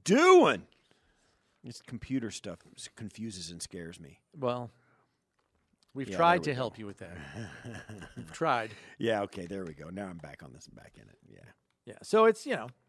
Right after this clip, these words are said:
Speaker 2: it's typical January weather here. As a matter of fact, you think about last week's game.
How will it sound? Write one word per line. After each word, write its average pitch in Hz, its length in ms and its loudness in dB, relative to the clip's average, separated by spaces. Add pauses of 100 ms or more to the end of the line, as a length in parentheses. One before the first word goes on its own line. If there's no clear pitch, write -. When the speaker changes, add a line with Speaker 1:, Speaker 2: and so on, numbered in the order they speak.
Speaker 2:
it's 190 200 -8
typical 165 460 0 (400)
January 139 500 -2
weather 131 220 -4
here. 107 160 -8
As 107 80 -12
a 143 60 -10
matter 240 160 0
of - 60 -6
fact, 151 400 4 (380)
you 233 60 -8
think 269 100 -2
about 117 200 2
last 165 320 4
week's 110 240 -6
game. 95 320 -12